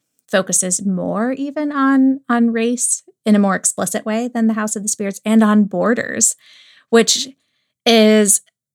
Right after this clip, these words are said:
I think, very different from the House of the Spirits, which it exists in a unnamed country, right? So we don't even, we don't even learn the nationality of any characters. Nationality in Infinite Country is,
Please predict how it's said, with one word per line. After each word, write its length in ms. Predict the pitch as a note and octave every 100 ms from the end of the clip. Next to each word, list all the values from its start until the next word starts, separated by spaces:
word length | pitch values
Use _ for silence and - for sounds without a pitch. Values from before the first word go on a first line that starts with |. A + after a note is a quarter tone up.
| -
I 60 | G3+
think, 200 | A3 -
very 360 | G3 F3+ F3
different 400 | E3 A3 E4 D4+
from 140 | A#3 G3
the 60 |
House 220 | F#3+ F3+
of 60 | F3
the 60 | F3+
Spirits, 300 | - F3+ -
which 160 | F#3 -
it 180 | G3+ -
exists 500 | G3 E3+ G3 G3 -
in 240 | - F3+
a 380 | E3+ E3+ E3 F3 _ _ _ _ _ -
unnamed 880 | A3 G#3+ F#3 F3 E3 D3+ E3 - - _ _ _
country, 520 | - - - - - -
right? 220 | E3 F3
So 80 | F3+
we 80 |
don't 240 | F3+ F#3 -
even, 340 | F#3+ E3+ F#3 F3+ _ _ _ _ _ _ _ _
we 100 | A3
don't 200 | A3 G#3
even 480 | G3 G3+ F#3 F3+ F3
learn 260 | F3+ F3 E3+
the 60 |
nationality 720 | F3 D#3+ D#3+ F3+ D#3+ E3 E3
of 80 | D#3+
any 200 | - E3+
characters. 500 | E3+ A#3 A#3+ A3 F#3+
Nationality 640 | G3 F#3 F#3 F#3 F3 E3+ E3
in 100 | D#3+
Infinite 400 | F#3+ F3+ - -
Country 360 | - F#3 E3 E3+
is, 300 | E3+ E3+